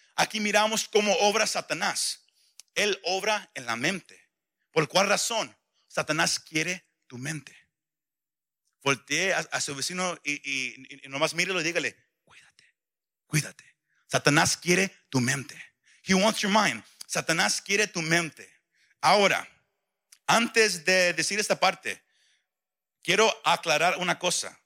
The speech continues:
Hoy no venimos a exaltar a Satanás. Él fue vencido en la cruz del Calvario. Pero tenemos que saber cómo él obra. ¿Sí me, sí me escuchó?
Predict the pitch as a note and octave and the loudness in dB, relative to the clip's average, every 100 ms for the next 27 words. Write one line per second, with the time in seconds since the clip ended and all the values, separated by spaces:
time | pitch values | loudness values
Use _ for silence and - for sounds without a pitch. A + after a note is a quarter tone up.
0 | _ _ _ _ - E3+ A3 A#3 G3+ E3+ | _ _ _ _ 0 2 4 4 2 -2
1 | G3+ G#3+ A3 - - - D3+ - D3+ C#3 | -2 -2 -2 -4 -8 -4 -2 -2 -2 -4
2 | C#3+ D#3 F3 - - - A#2+ A2 G2+ - | -2 0 0 -2 -10 -8 -8 -8 -6 -8
3 | - _ - D3+ E3+ F3+ D3+ A#2+ - F3 | -10 _ -2 0 2 2 2 0 -4 -6
4 | F#3 F3+ B2+ A2 C3 B2+ A#2 F#2+ - - | -8 -4 -4 0 0 0 -4 -8 -10 -20
5 | _ _ _ _ - - _ F3+ E3+ F3 | _ _ _ _ -20 -20 _ 4 4 2
6 | D#3+ F#3+ G#3+ G#3 G3+ - D#3+ D3 F3 A3 | 4 4 4 2 2 0 2 2 2 0
7 | - _ _ - E3+ F3 D#3 D#3+ C#3 C#3+ | -6 _ _ 2 4 6 4 2 0 -2
8 | G2+ - - _ _ _ _ _ - F3 | -2 -12 -18 _ _ _ _ _ -2 0
9 | F3+ F#3 G3 - D#3+ C3+ | 2 0 -2 -4 -4 -6